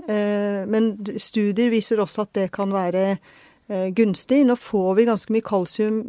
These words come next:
lettere gjennom kosten enn, eh, enn, eh, magnesium. Eh, det er faktisk også studier som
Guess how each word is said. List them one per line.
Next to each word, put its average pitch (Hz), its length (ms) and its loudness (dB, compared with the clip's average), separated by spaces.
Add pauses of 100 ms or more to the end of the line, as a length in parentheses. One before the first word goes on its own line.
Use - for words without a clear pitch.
lettere 208 460 -2
gjennom 202 400 0
kosten 262 400 0 (240)
enn, 202 440 0
eh, 196 400 0 (680)
enn, 196 240 0 (200)
eh, 190 280 -2
magnesium. 196 580 2 (840)
Eh, 202 600 0
det - 80 2
er 269 140 6
faktisk 294 420 0
også 247 240 2
studier 214 460 0
som 226 460 2